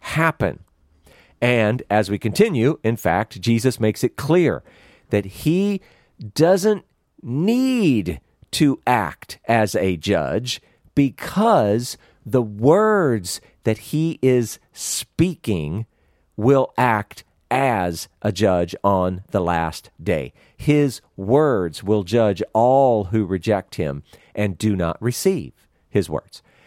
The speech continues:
And, and Jesus, he, he even takes the time to explain why or how this works.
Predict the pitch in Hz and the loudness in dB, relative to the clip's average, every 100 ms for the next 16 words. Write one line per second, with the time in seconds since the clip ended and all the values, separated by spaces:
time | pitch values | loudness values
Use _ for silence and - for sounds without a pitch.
0 | _ - - 113 - 113 87 - 156 165 | _ -16 -2 -2 0 -2 -2 0 2 2
1 | 143 120 156 131 185 247 262 208 214 - | -2 -2 0 2 2 2 0 2 2 0
2 | 156 143 160 160 147 - - 147 143 - | -2 2 2 2 0 0 0 2 0 -6
3 | - _ 104 139 147 151 143 113 123 120 | -18 _ 2 2 4 2 2 2 2 2
4 | 107 - 101 - - | 0 0 -2 -2 -12